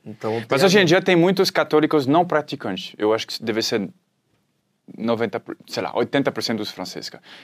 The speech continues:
Speaker 2: O que eu mais conheço na França é, "Ah, minha, minha mãe é católica, mas a gente vai na igreja no Natal."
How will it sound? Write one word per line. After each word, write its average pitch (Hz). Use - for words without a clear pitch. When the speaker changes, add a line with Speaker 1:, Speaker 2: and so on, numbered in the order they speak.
Speaker 2:
O 104
que -
eu 131
mais 139
conheço 135
na 120
França 120
é, 104
"Ah, 123
minha, 113
minha 123
mãe 151
é 156
católica, 143
mas 120
a 123
gente 120
vai 127
na 131
igreja 123
no 135
Natal." 120